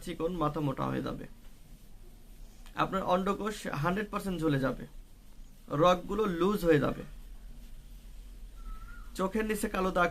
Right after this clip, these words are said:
পড়ে যাবে, স্বাস্থ্য শুকিয়ে যাবে, সিমেন্টস মানে স্পার্ম যেটা ধাতু, এটা খুবই পাতলা হয়ে যাবে, টাইমিং কমে যাবে, প্রস্রাবে ক্ষয় দেখা দিবে, স্বাস্থ্য ভেঙে যাবে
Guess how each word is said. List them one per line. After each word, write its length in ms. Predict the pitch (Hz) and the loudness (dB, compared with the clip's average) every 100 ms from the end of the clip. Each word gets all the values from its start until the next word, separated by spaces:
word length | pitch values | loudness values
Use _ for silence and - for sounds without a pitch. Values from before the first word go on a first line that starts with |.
| - | 0
পড়ে 160 | 165 151 | 0 2
যাবে, 140 | 139 143 | 2 0
স্বাস্থ্য 300 | - 175 - 196 | 0 -2 -2 -6
শুকিয়ে 300 | - - 165 139 | -6 -2 0 0
যাবে, 200 | 131 - - - - - - - - - - - | -2 -4 -10 -12 -12 -10 -10 -10 -10 -10 -10 -4
সিমেন্টস 440 | 202 214 202 156 - | 0 2 2 0 -4
মানে 160 | 156 165 | -2 -2
স্পার্ম 260 | - 190 190 180 | -2 0 0 2
যেটা 240 | 160 143 127 120 | 0 0 -2 0
ধাতু, 300 | 156 170 165 139 147 - | 2 0 0 -6 -6 -6
এটা 140 | 160 165 | -6 -2
খুবই 180 | 220 247 | 0 0
পাতলা 260 | 190 165 147 | -2 0 2
হয়ে 160 | 143 127 | 4 2
যাবে, 200 | 127 110 - - - - - - - - - - - 190 | 0 -2 -6 -10 -12 -12 -14 -12 -12 -10 -10 -10 -4 4
টাইমিং 300 | 190 214 233 | 6 6 4
কমে 260 | 220 180 151 | 2 2 2
যাবে, 180 | 123 127 - - - | 2 0 -4 -6 -8
প্রস্রাবে 420 | - 185 - 196 202 | -4 -4 -2 -2 -2
ক্ষয় 180 | 185 175 | 2 2
দেখা 220 | 160 160 135 | 4 2 2
দিবে, 180 | 123 - - - - - - - - - - - - | 0 -2 -6 -10 -10 -10 -12 -12 -12 -12 -12 -10 -4
স্বাস্থ্য 340 | 190 196 - 220 | 0 0 2 2
ভেঙে 200 | 202 185 160 | 4 4 6
যাবে 200 | 143 135 | 4 4